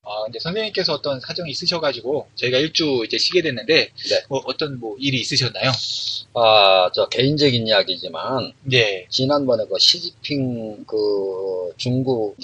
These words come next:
Speaker 2: 대표가 오셨죠?
Speaker 1: 네,
Speaker 2: 어.
Speaker 1: 그렇죠. 예.
Speaker 2: 저는 이 녹음을 해야 되는데,
Speaker 1: 예, 예.
Speaker 2: 그 양반이, "헤이, 나를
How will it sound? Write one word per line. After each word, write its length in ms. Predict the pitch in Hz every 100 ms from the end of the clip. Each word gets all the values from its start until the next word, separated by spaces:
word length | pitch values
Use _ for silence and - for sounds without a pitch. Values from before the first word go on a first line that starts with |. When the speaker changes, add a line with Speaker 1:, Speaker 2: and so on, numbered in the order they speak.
| 180
Speaker 2:
대표가 380 | 123 127 123 92
오셨죠? 640 | 82 113 104 85 - 147 135
Speaker 1:
네, 340 | 156 147 123 107 104
Speaker 2:
어. 120 | 98 92
Speaker 1:
그렇죠. 260 | 87 113 117
예. 200 | 123 110 101 95 - - _ _ _ _ _
Speaker 2:
저는 280 | 120 151 220
이 260 | 180 151 127
녹음을 480 | 131 131 180 143
해야 200 | 113 165 180
되는데, 560 | 123 98 90 95 - - -
Speaker 1:
예, 60 | 127
예. 320 | 113 98 92 _ _ - _
Speaker 2:
그 120 | -
양반이, 440 | 156 165 160 151 131 - - - - - - - -
"헤이, 120 | 214 208
나를 560 | 143 175 208 185 135